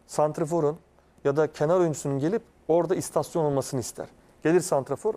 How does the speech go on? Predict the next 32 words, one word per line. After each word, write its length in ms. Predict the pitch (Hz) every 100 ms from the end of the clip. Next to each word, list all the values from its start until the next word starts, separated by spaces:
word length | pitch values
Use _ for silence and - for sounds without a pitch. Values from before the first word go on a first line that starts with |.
| -
arkaya 320 | 143 147 170 165
topu 240 | 151 143
aşırtır, 420 | 123 135 - 131 117 _ _ 135
durur, 260 | 156 151
faul 280 | 135 143 151
almaya 280 | 147 131 127
çalışır 360 | - 147 - -
ki 160 | 135 - - _ _ -
o 140 | 180
baskıyı 380 | 165 139 - 156
atlatalım 480 | 127 135 151 147 127
diye. 140 | 107 - _ _ -
Tam 220 | 185 208
tersi 380 | 180 139 - 131
burada 280 | 110 131 - _
bu 140 | 131 185
kadar 240 | 190 165
iyi 100 | 151
önde 240 | 139 135 123
basan 340 | 117 131 120
bir 80 | 117
takıma 280 | - 135 120
karşı 520 | 120 - - - 131
geriye 240 | 127 156
kullanırsanız 600 | 170 160 170 196 165 131
tacı 380 | - 123 113 220 - _ _ - 214
böyle 140 | 147
bir 60 | 127
sıkıntıyla 420 | - 120 156 185
karşılaşma 520 | 151 139 - 147 165
ihtimaliniz 480 | - 123 123 196 180
artar. 380 | 160 - 151